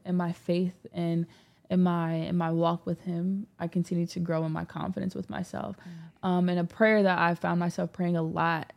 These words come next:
Speaker 1: um, was just, "Lord, help me to see myself in your image, um, and help me to see myself how you see me." Um, and I just looked up one day, and the things that I didn't like about myself, I'm like, "Whoa, like, I don't know why I never
Speaker 2: Mm-hmm.
Speaker 1: not liked this about myself."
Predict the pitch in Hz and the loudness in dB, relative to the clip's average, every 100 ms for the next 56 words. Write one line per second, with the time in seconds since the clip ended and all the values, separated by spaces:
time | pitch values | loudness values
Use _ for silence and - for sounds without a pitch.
0 | - 170 170 170 180 180 185 - 190 190 | -8 -4 -2 -2 -2 -2 -4 -2 0 0
1 | 190 202 180 - 185 180 170 - 170 170 | 0 -2 -4 -4 -2 -2 -2 -6 -6 -2
2 | 170 165 165 - 175 - - _ _ _ | 0 0 -2 -4 -6 -8 -14 _ _ _
3 | _ 175 170 170 165 - 180 170 175 196 | _ -2 0 2 -2 0 0 2 2 0
4 | 202 180 - 185 175 - 175 180 170 170 | 0 0 0 -2 0 -2 -6 -4 -4 -2
5 | 165 - 170 165 160 170 - - _ 180 | -4 -4 -2 -2 -2 -4 -8 -20 _ 2
6 | 185 180 214 - 117 202 196 175 185 196 | 4 4 0 0 4 6 4 4 2 4
7 | 208 180 185 175 170 165 180 185 180 170 | 0 0 -2 -2 -2 -2 -2 -2 0 -2
8 | 165 175 175 170 175 170 170 170 170 196 | 0 2 2 2 0 0 -2 -2 -2 -2
9 | 220 214 254 - - 160 147 - - - | -2 -4 -6 -6 -2 -2 -4 -6 -8 -8
10 | 370 403 349 320 302 262 254 254 240 214 | -10 -12 -8 -6 -6 -6 -2 0 2 2
11 | 214 202 - 190 196 - 180 185 - - | 4 2 2 0 0 -2 -4 -4 -8 -20
12 | - _ - 180 185 170 180 175 - 170 | -20 _ 2 6 6 4 0 -2 -2 -2
13 | 175 - | -4 -8